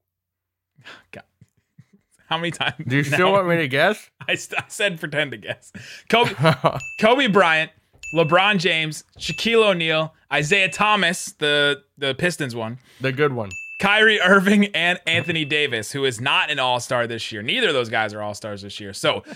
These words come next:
Speaker 1: Luka, an incredibly good company. The other players joining Luka Doncic are, um, are Devin Booker,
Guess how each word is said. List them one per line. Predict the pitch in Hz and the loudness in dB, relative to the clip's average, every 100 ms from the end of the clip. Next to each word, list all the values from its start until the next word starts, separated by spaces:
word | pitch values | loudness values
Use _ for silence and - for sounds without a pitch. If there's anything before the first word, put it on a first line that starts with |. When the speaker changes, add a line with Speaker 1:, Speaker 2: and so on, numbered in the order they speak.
| - - | -16 0
Speaker 1:
Luka, | 180 214 185 | 2 4 2
an | 147 | 2
incredibly | 147 - 185 208 190 | -4 0 2 2 0
good | 170 165 | -2 -2
company. | 151 147 139 143 | -2 -2 -2 -4
The | 147 | -2
other | 165 202 214 | 0 2 2
players | 202 175 170 135 | 2 2 2 0
joining | 151 180 185 | -2 0 0
Luka | 175 170 | -2 -2
Doncic | 151 147 147 156 - - _ _ _ _ | 0 0 -2 -4 -6 -12 _ _ _ _
are, | 135 143 139 123 | 2 4 4 2
um, | 123 120 113 110 _ _ _ _ _ _ 117 | -4 -4 -8 -14 _ _ _ _ _ _ -6
are | 120 | -2
Devin | 185 196 196 | 0 0 2
Booker, | 190 214 208 | 2 2 2